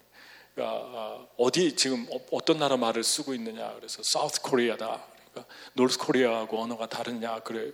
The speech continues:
물어보더라고요. 그래서 "아, 조금 다르다. 아, 악센트가 있다." <laughs> 그렇게 얘기를 했는데, 많은 분들이 찍고 좋아하고.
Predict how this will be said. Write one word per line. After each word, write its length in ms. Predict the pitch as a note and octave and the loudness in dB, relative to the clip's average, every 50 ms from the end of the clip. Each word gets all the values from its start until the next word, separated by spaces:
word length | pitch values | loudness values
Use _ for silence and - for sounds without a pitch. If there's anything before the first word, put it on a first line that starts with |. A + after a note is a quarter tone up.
| - - - | -10 -12 -2
물어보더라고요. 680 | - B2 A#2 A2+ A2 - A2+ A2 G#2+ - A2 A2 A#2 | 0 0 0 0 0 0 0 0 0 0 -4 -4 -4
그래서 300 | A#2 G#2 G#2 - A2+ A2 - - - - - - - - - - - - - | -6 -6 -6 -6 -8 -8 -10 -14 -18 -18 -16 -16 -18 -18 -20 -20 -20 -14 -12
"아, 80 | B3+ - | 2 6
조금 320 | - G#3+ - A3+ A3 F3 | 8 10 12 12 12 12
다르다. 340 | C3+ C#3 B2+ C3 - B2 A#2 | 10 10 10 10 10 10 8
아, 480 | A2 G#2 G2+ A2+ G#2+ G#2 G#2+ G2+ - - - - - - - | 8 6 2 -4 -6 -6 -6 -8 -10 -14 -20 -20 -20 -12 -8
악센트가 560 | B2 B2+ - - D3+ C3 - - - C3 B2+ A2+ | 2 6 8 8 8 8 6 4 6 6 6 6
있다." 200 | A2 - - - | 6 6 6 6
<laughs> 1400 | - - - - - - - - - - - - - - - - - - - A#3+ A#3 G#3+ - - - - - - | 6 4 2 -4 -6 -10 -12 -16 -18 -18 -20 -20 -20 -20 -20 -14 -4 0 0 2 2 2 0 -4 -6 -8 -6 -4
그렇게 280 | C#3 B2+ - C3 B2+ | -4 0 4 8 8
얘기를 240 | A#2+ A#2+ A#2 A#2 A#2 | 8 8 8 6 6
했는데, 600 | A2 G#2+ G#2 G2+ G#2+ A#2+ A#2 A2 G#2+ G#2 G#2+ - - - - - - - - - - - - - _ _ _ _ | 4 2 0 0 2 2 2 2 2 -2 -6 -10 -18 -20 -20 -20 -20 -20 -20 -20 -20 -20 -20 -20 _ _ _ _
많은 300 | - C3 D3 D#3+ F#3 F#3+ | 2 2 2 4 2 2
분들이 520 | F3+ F#3 F3 D#3+ D#3 D3+ C#3+ C3+ B2+ B2 - | 2 0 2 2 2 4 2 2 0 -2 -4
찍고 420 | - - F#3+ - - - D3 C#3 B2+ | -4 -4 -4 -6 -4 -2 -2 -2 0
좋아하고. 760 | - - A#2 A#2+ B2 A2+ A#2+ A#2+ A#2 B2 A#2+ A2+ A2 - | -2 0 2 2 2 2 0 -2 -2 -2 -4 -4 -6 -8